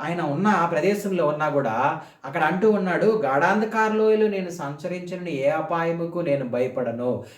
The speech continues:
ఎందుకు భయపడ్డంటే ఆయన దేవుడు, దేవుని కలిగి ఉన్నాడు, దేవుడు స్నేహితుడుగా ఉన్నాడు, ఆయన హృదయానుసారుడుగా ఉన్నాడు, ఆయన హృదయానుసారుడుగా ఉన్నాడు. అయితే మనం జ్ఞాపకం చేసుకుంటే,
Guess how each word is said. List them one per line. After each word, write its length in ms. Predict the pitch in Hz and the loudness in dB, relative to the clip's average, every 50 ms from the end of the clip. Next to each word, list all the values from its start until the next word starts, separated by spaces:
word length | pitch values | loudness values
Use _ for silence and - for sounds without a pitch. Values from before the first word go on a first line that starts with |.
| - _ - | -20 _ -4
ఎందుకు 320 | 147 180 214 220 247 247 | 0 2 4 4 2 2
భయపడ్డంటే 1120 | 190 185 180 175 170 - 170 151 147 139 131 127 123 - 123 110 113 123 135 143 147 143 - - - - 113 123 | 4 4 4 4 4 2 -2 -2 0 -2 -2 -4 -4 -6 -6 -4 -2 -2 -2 -2 -4 -6 -12 -18 -20 -14 -8 -6
ఆయన 220 | 139 139 143 143 135 | -4 -4 -2 -4 -4
దేవుడు, 560 | 120 110 107 127 135 139 139 135 139 135 135 | -6 -6 -4 -2 0 0 0 0 -2 -4 -6
దేవుని 480 | 127 120 110 120 120 127 135 139 131 117 | -6 -6 -6 -4 -4 -2 -2 -4 -4 -6
కలిగి 320 | - - 120 117 120 120 | -6 -6 -6 -4 -4 -4
ఉన్నాడు, 720 | 113 117 113 117 113 110 107 110 117 117 113 107 104 101 - - - _ _ - | -4 -4 -6 -6 -6 -6 -6 -4 -4 -4 -4 -6 -6 -10 -14 -18 -20 _ _ -2
దేవుడు 320 | 135 147 151 165 160 160 | 0 0 2 2 0 -2
స్నేహితుడుగా 720 | - - - 113 113 123 135 131 139 135 135 135 131 131 | -4 -6 -6 -6 -6 -4 -6 -4 -4 -4 -4 -2 -2 0
ఉన్నాడు, 580 | 123 120 117 117 117 113 110 113 113 113 107 101 - - - _ - 131 | -2 -2 -2 -4 -4 -6 -4 -4 -6 -6 -8 -10 -12 -18 -20 _ -6 -4
ఆయన 140 | 147 151 135 | -4 -4 -2
హృదయానుసారుడుగా 960 | 123 123 123 143 156 165 185 180 180 - 175 165 160 160 151 151 147 147 143 | -4 -2 -2 0 0 2 0 0 -2 0 0 0 0 0 0 2 2 2 2
ఉన్నాడు, 600 | 131 123 120 120 117 113 117 120 117 107 101 - - - _ 113 | 2 0 -2 -4 -4 -4 -4 -4 -6 -8 -10 -12 -18 -20 _ -8
ఆయన 460 | 131 151 180 226 240 226 175 - - - - _ | -6 -2 0 0 0 0 -2 -4 -6 -14 -16 _
హృదయానుసారుడుగా 1080 | 143 156 165 180 208 226 226 233 240 247 262 254 247 240 240 240 240 247 247 247 247 240 | -4 -2 0 0 2 2 2 2 2 2 0 0 0 0 2 2 4 6 6 6 6 2
ఉన్నాడు. 340 | 233 226 226 233 226 202 143 - - - - _ _ | 2 -2 -4 -4 -2 -4 -4 -6 -8 -14 -20 _ _
అయితే 640 | 175 214 240 214 247 202 165 165 180 202 220 214 - 170 | -6 -4 -2 0 2 2 4 2 2 0 -2 -4 -6 -6
మనం 120 | 185 214 | -4 -4
జ్ఞాపకం 500 | 190 170 190 196 220 226 - 247 240 226 220 | 0 0 0 0 0 0 -2 -4 -4 -2 0
చేసుకుంటే, 920 | 233 220 214 - - 220 208 185 - 143 135 139 151 165 190 202 - - | 0 -2 -2 -2 -4 -4 -2 2 2 2 2 2 2 2 2 0 -4 -8